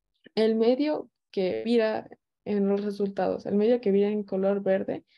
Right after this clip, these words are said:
es un medio neutro, pero si vira color amarillo se considera alcalino, lo cual indica la producción de citrato sintasa. El medio lila, su color es lila,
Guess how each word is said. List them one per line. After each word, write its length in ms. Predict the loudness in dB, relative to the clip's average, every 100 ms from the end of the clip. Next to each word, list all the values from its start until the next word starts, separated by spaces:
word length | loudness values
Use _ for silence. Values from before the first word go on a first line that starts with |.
| _ _ _ -4
es 260 | -4 -4
un 300 | -2 0 2
medio 260 | 2 4 4
neutro, 540 | 2 2 -2 -8 -12 _ _ _ _ _ 2
pero 240 | 4 4
si 200 | 0 -4
vira 400 | 2 2 2 0
color 320 | 2 4 4
amarillo 540 | 2 0 0 -4 -6 -8
se 140 | -8
considera 320 | -4 0 2
alcalino, 520 | 2 0 -2 -2 -4 -6
lo 180 | -6 -2
cual 200 | 0 0
indica 520 | 2 0 0 -4 0
la 160 | -2 -2
producción 580 | -6 -6 -4 -2 0
de 120 | 0 -2
citrato 560 | -6 -2 -2 -2 -6
sintasa. 640 | -2 0 0 0 -2 -2 -12 _ _ _ _ _ _ _ 0
El 160 | 4
medio 280 | 6 8 8
lila, 360 | 6 0 -2 _ _
su 180 | -4 0
color 540 | 4 4 6 4 2 -2
es 300 | -2 -2 -2
lila, 480 | 2 2 2 -2